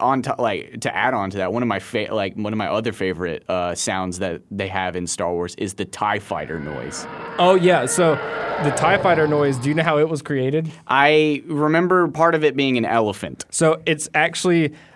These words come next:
Speaker 2: a sample from a screaming elephant from the nineteen fifty-eight Errol Flynn adventure of Roots of Heaven, and it's combined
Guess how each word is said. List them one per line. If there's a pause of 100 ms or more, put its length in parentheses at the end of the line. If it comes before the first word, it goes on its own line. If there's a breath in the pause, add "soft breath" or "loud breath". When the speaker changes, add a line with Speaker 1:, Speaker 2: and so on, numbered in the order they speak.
(120 loud breath)
Speaker 2:
a
sample
from
a
screaming
elephant (320 soft breath)
from
the
nineteen
fifty-eight
Errol
Flynn
adventure
of
Roots
of
Heaven, (280 loud breath)
and
it's
combined